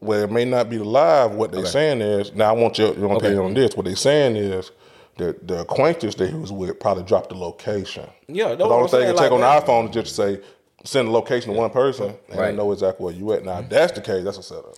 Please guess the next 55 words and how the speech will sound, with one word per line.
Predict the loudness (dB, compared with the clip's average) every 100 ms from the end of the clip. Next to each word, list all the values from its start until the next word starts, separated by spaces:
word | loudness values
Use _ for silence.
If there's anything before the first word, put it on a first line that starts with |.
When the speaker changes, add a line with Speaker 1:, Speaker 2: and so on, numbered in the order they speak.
| -6
Speaker 3:
Oh, | 2 4
Speaker 2:
it |
Speaker 3:
yeah, | 4
Speaker 2:
a, |
Speaker 3:
that, | 4 4
Speaker 2:
was | 4
Speaker 3:
that, | 4
Speaker 2:
it | 4
a, |
was | 4 2
it |
a | 0
woman? | 0 0 -2 -10 -18 -18
Speaker 1:
They | -8
saying | -2 0
Speaker 3:
I | 2
Speaker 1:
it |
was | 2
a, | 2
Speaker 3:
always | 2 2 0
Speaker 1:
they | 2
saying | 4
it | 4
was | 2
a | -2
Speaker 3:
always |
Speaker 1:
female. | -4 -2 -4
Speaker 3:
know. | -4 -10 -12 -16 -6
Speaker 1:
That | 2 4
what | 4
they | 0
saying. | 0 -6 -8 -14 -20 -12
Speaker 3:
I | 0 0
feel | 0 -4
like, | -4
hey | -2 -2
man, | -2 -6 -10 -14 _ _
they | -6 -2
gotta | 0 0 -2
be | -6
smarter, | -8 -6 0 4 4 4 0
bro. | -8 -12 -16 _ _ _ _ _ -14
Like, | 0 4 4 0 -14 -20 _ _ _ -6
I'm | 0 2
a | 4
regular | 6 4 4 2
nigga, | 4 4 2
bro. | 0 -2 -4 -14 _ _ _ _ _ _ _ _ _ _
You're | -4 0
not | 2
gonna | 0 -4
catch | 0 -2 -2
me | -2
down | -2 0
bad. | -2